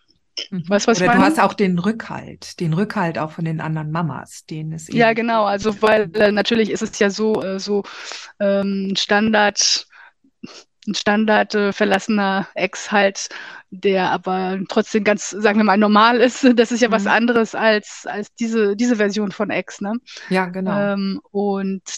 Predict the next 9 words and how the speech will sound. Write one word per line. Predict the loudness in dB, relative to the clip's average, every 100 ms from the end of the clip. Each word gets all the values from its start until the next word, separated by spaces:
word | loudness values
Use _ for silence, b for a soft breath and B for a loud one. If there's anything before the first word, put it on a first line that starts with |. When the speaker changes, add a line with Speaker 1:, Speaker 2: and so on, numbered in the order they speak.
| -2
Speaker 2:
da | 0
kann | 0 -2 0
man | 2 0 -2
auch | -4 -4 -2
nicht | -2 -2
unbedingt | -2 -2 -2 -2 0 -2 -6 -6
mit | -6 -6 -4
anderen | -4 -4 -4 -2
Leuten | 0 0 -2 -8